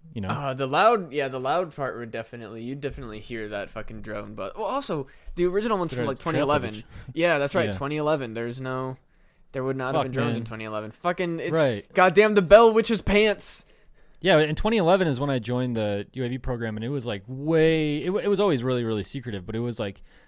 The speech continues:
Speaker 1: at a point back then, it was, like, no one know, even knows that the base we're on really even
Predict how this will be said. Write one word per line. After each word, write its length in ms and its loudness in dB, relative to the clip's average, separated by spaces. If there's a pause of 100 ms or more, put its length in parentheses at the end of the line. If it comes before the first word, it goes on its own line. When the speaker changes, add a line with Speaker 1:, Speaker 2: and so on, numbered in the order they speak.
(120)
Speaker 1:
at 100 -2
a 40 -2
point 220 0
back 180 2
then, 200 2
it 40 0
was, 140 0
like, 200 -2
no 140 0
one 220 -2
know, 200 -2
even 220 -4
knows 300 -2
that 140 -8
the 80 -6
base 380 -6
we're 120 -4
on 180 -4
really 240 -6
even 240 -8